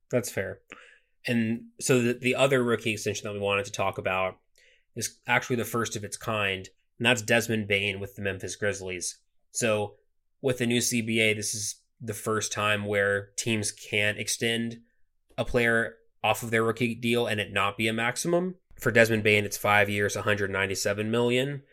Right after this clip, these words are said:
which compared to the others, that's two hundred and seventeen million. So it's a little bit less, but I mean, with these kinds of numbers, like,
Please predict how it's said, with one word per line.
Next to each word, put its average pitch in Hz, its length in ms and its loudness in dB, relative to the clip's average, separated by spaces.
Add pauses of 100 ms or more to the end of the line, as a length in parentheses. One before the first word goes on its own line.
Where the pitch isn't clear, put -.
(180)
which 107 240 -2
compared 104 460 2
to 98 360 -2 (180)
the 110 100 -2
others, 104 560 -2 (420)
that's 98 200 -6
two 104 260 -2
hundred 101 260 0
and 95 80 -8
seventeen 101 540 -6
million. 107 440 -4 (180)
So 117 320 0 (1400)
it's 170 140 -4
a 208 40 0
little 131 200 4
bit 117 160 4
less, 113 260 2
but 98 260 -8 (460)
I 101 80 -6
mean, 90 280 -10 (540)
with 104 160 0
these 101 200 0
kinds 98 260 0
of 98 60 -10
numbers, 92 400 -2
like, 90 360 -4